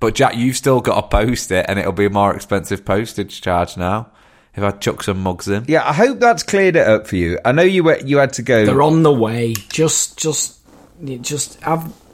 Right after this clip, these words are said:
Speaker 3: that in your mind. They're on the way. We've
Speaker 2: You were
Speaker 3: found
Speaker 2: about
Speaker 3: them.
Speaker 2: to say, "Have a bit of patience."
Speaker 1: <laughs> That's
Speaker 2: It's
Speaker 1: what
Speaker 2: been
Speaker 1: you were
Speaker 2: two and a
Speaker 1: gonna
Speaker 2: half
Speaker 1: say.
Speaker 2: bloody years.
Speaker 3: Listen, everyone else is using it as an excuse. covid. So we're gonna, <laughs> we're gonna use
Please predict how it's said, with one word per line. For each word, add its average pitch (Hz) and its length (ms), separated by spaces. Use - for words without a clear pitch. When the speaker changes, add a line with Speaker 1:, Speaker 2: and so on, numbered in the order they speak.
Speaker 3:
that 147 220
in 143 140
your 139 140
mind. 104 400
They're 107 160
on 110 200
the 101 80
way. 87 500
We've 127 200
Speaker 2:
You 156 120
were 143 120
Speaker 3:
found 101 100
Speaker 2:
about 139 200
Speaker 3:
them. 208 80
Speaker 2:
to 165 140
say, 85 340
"Have 120 240
a 123 40
bit 120 200
of 107 120
patience." 120 600
Speaker 1:
<laughs> - 180
That's 196 920
Speaker 2:
It's - 100
Speaker 1:
what 107 100
Speaker 2:
been - 100
Speaker 1:
you 101 60
were 101 40
Speaker 2:
two 180 220
and 185 100
a 165 40
Speaker 1:
gonna 160 240
Speaker 2:
half 147 100
Speaker 1:
say. - 100
Speaker 2:
bloody 139 320
years. 143 600
Speaker 3:
Listen, 233 500
everyone 233 360
else 208 320
is 139 180
using 127 380
it 117 120
as 123 100
an 123 80
excuse. 123 720
covid. 180 760
So 156 200
we're 196 300
gonna, 233 580
<laughs> - 40
we're 214 220
gonna 214 400
use 202 360